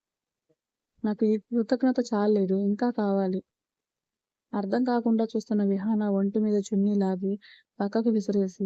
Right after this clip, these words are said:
"ఆ రోజు కాపాడిన నీ శీలం ఈ రోజు నీ కృతజ్ఞ-, కృతజ్ఞతగా కావాలి" అని ఆమె మీదకు వెళ్ళబోతున్న విరాజ్ రెండు చెంపలు పగలగొడుతుంది విహాన. "ఏం మాట్లాడుతున్నావురా? మనిషివేనా నువ్వు? ఆడదాని ఇష్టంతో పని లేకుండా అనుభవించాలి అనుకుంటున్నావు.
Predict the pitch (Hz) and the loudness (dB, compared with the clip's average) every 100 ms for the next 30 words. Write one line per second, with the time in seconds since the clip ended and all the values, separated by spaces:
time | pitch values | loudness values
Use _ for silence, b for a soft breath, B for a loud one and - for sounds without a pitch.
0 | 196 196 196 196 214 214 226 202 214 208 | -4 -2 -2 0 0 -2 -4 -4 0 0
1 | 202 196 190 185 202 196 208 - B B | 2 2 2 0 0 2 0 -6 B B
2 | B - 214 214 226 226 220 208 208 - | B -2 2 4 4 2 0 -2 -4 0
3 | 220 208 214 220 - 202 196 208 214 208 | -2 0 0 -2 -2 -6 0 0 0 -2
4 | 220 214 202 196 196 202 208 196 196 196 | -2 0 0 2 2 0 0 -2 0 0
5 | 190 202 226 214 202 190 196 196 190 208 | 0 0 0 2 4 4 0 2 0 0
6 | 220 - 196 208 214 190 208 208 196 196 | -2 -2 0 0 -2 -2 -2 -2 -2 0
7 | 196 196 208 190 185 185 190 180 196 _ | 0 -2 -2 -2 0 0 0 -2 -6 _
8 | _ _ _ _ 202 208 254 262 254 226 | _ _ _ _ 2 4 6 6 4 2
9 | 202 190 190 185 202 202 190 233 254 254 | 2 2 2 2 0 0 2 0 2 2
10 | 220 196 185 214 285 202 214 226 240 220 | 4 2 2 -2 -4 -2 0 0 2 0
11 | - - 220 226 - 196 208 208 226 226 | -4 -4 -2 -4 -2 0 0 -2 -2 -2
12 | 254 - 202 208 208 202 214 208 247 - | -2 0 0 2 0 -2 -4 -4 -4 -8
13 | B _ _ _ _ - 214 220 233 220 | B _ _ _ _ -4 -2 4 4 4
14 | 196 190 180 | 2 2 0